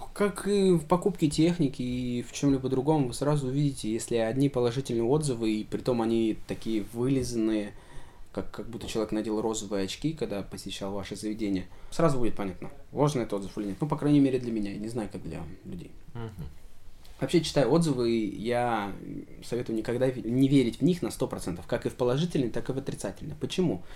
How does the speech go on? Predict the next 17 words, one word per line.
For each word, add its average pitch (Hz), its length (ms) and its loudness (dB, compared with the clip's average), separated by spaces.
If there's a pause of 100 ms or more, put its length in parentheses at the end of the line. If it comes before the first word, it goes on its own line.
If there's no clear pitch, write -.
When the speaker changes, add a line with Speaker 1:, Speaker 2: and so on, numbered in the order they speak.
(260)
Speaker 1:
Предположим, 147 400 2
если 120 180 -2
у 117 40 -2
человека 139 340 2
было 120 140 0
плохое 123 340 0
настроение, 170 460 4
он 151 100 6
заселился 143 460 2
в - 60 -12
хостел, 110 340 -4
ему 143 340 4 (380)
априори 139 460 6
все 123 760 4
не 110 80 -2
будет 104 240 -4
нравиться. 90 340 -8